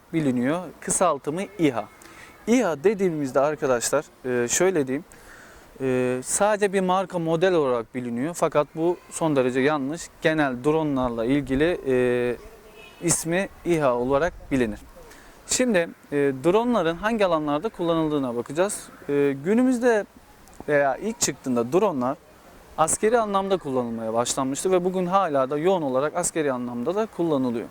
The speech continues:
Fakat, e, günümüzdeki, e, gelişen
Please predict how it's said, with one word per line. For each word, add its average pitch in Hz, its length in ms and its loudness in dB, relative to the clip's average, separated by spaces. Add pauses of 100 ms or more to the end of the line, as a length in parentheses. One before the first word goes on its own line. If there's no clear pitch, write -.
(800)
Fakat, 180 400 0
e, 147 340 2
günümüzdeki, 170 920 0 (140)
e, 135 500 2 (340)
gelişen 151 480 0